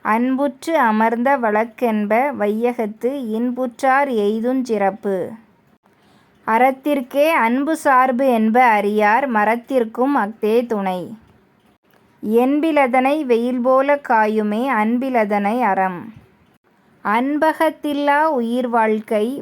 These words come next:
வண்பார்க்கண் வற்றல் மறந்தளிர் தற்று.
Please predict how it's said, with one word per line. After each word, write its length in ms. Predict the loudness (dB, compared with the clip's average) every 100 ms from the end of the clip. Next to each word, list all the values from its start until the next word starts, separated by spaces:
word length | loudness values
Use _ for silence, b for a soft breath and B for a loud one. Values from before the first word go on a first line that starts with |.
| -4
வண்பார்க்கண் 1080 | -2 -2 -2 0 0 0 -4 -4 -2 -4 -6
வற்றல் 680 | -2 -2 -2 -6 -6 -4 -2
மறந்தளிர் 800 | -2 0 -2 -2 -2 -2 -4 -6
தற்று. 680 | -4 -4 -6 -10 -8 -8